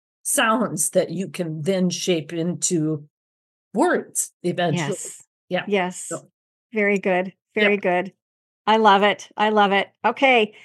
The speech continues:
Speaker 2: So we did the win.
Speaker 1: Yep.
Speaker 2: And then do you have acronyms, or are we just
Speaker 1: Yes.
Speaker 2: gonna move into, okay.
Speaker 1: Uh, for, for the next part, it's
Speaker 2: Next.
Speaker 1: four pieces.
Speaker 2: Right.
Speaker 1: And
Speaker 2: Okay.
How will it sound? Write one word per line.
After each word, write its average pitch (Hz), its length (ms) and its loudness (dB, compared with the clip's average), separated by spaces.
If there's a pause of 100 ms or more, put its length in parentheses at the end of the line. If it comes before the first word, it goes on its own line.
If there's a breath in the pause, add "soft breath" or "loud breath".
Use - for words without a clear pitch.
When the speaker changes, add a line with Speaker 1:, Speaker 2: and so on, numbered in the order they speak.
(120)
Speaker 2:
So - 180 2
we 220 180 4
did 240 320 2
the 262 100 2
win. 220 540 2 (260)
Speaker 1:
Yep. 190 260 2 (500)
Speaker 2:
And 220 120 2
then 220 140 4
do 233 100 0
you 220 120 4
have 208 320 2
acronyms, 233 920 0
or 214 120 -2
are 208 40 -2
we 220 140 4
just 220 320 4
Speaker 1:
Yes. 214 80 4
Speaker 2:
gonna 208 160 2
move 226 220 4
into, 208 500 0
okay. 214 520 0 (260)
Speaker 1:
Uh, 175 160 2
for, 175 440 -4 (120)
for 196 160 -2
the 196 180 0 (180)
next 185 600 2
part, 240 420 0
it's - 60 -2
Speaker 2:
Next. - 260 -4
Speaker 1:
four 208 300 2
pieces. 190 840 0 (180)
Speaker 2:
Right. 196 380 0
Speaker 1:
And 202 80 -2
Speaker 2:
Okay. 196 320 2